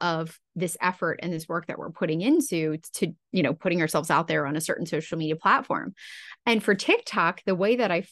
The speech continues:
finally, right, warmed up to the idea of, "Okay, this is worth my time," is having a TikTok account where, yes, you get the views. Okay.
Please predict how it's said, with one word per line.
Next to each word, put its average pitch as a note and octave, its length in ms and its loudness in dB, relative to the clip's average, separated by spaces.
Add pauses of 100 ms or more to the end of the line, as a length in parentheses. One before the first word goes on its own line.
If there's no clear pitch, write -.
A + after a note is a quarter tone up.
finally, G3+ 720 0
right, G3+ 200 2
warmed F#3+ 260 0
up - 140 -2
to - 100 -16
the F3+ 160 0
idea E3 380 -2
of, E3 260 -6
"Okay, A3+ 240 0
this F#3+ 160 0
is F#3 100 -8
worth E3+ 220 -4
my C#3 140 -4
time," F#3 420 2 (500)
is F#3+ 400 6 (360)
having C#4+ 520 4
a G#3+ 80 -2
TikTok B3 420 0
account E3 480 -6
where, F#3 160 0
yes, G3 400 2
you F#3+ 80 -2
get F#3 180 -2
the B3+ 80 0
views. G3+ 680 -2 (180)
Okay. F#3 160 -6